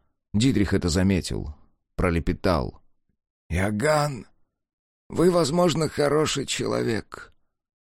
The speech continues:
но я донес на вас", простонал осуждающе. "Как вы, немец, смогли стать изменником?" "Что же вы донесли?" спросил Вайс, озабоченно подкладывая свой китель под голову Дитриху.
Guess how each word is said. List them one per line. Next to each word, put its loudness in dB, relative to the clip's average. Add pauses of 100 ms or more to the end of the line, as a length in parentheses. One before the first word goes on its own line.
(180)
но 0
я 2
донес -2
на -4
вас", -6 (560)
простонал 2
осуждающе. 0 (540)
"Как 0
вы, 2
немец, -2
смогли -2
стать -2
изменником?" -6 (500)
"Что 2
же 4
вы 4
донесли?" 2 (400)
спросил 2
Вайс, 2
озабоченно 0
подкладывая 2
свой 0
китель -2 (560)
под 2
голову 4
Дитриху. -2